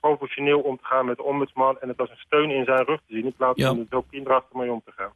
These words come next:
Speaker 2: Dankjewel, meneer Zelenberg. Heel goed, uit Arnhem, dank u zeer. Eh, de ombudsman zegt dus hard voor slachtoffers. Dat, dat mist in het overheidsapparaat. Besef dat elk slachtoffer uniek is en neem persoonlijk contact op met slachtoffers. Dat zijn zo van die spelregels.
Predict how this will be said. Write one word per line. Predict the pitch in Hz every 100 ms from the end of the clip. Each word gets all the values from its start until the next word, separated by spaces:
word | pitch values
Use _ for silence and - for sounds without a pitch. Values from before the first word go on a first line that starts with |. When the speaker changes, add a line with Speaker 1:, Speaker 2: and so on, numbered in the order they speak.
| -
Speaker 2:
Dankjewel, | 170 170 208 208 156 -
meneer | 151 170
Zelenberg. | 185 180 165 139 131
Heel | 160
goed, | 165 165
uit | 160
Arnhem, | - 175 160 160
dank | 156 135
u |
zeer. | 120 160 151 - - -
Eh, | -
de | 110
ombudsman | 170 156 - -
zegt | 123 151
dus | 135
hard | 117 143 196 -
voor | - 160 139 -
slachtoffers. | 117 127 127 120 104
Dat, | 98 143 143
dat | 110 147
mist | 143 147 135
in |
het | 135 120
overheidsapparaat. | 127 123 123 131 110 113 120 - - - -
Besef | 120 - 156
dat | - 147
elk | 139
slachtoffer | - 131 135 120
uniek | 120 131 123
is | 123 117
en | 110
neem | 120 120
persoonlijk | 110 - 139 123
contact | 123 104 175 180
op | 127
met | 113 107
slachtoffers. | 113 - 110 117
Dat | 139
zijn | 165 151
zo | 165
van | 147 143
die | 120
spelregels. | - 190 170 156 135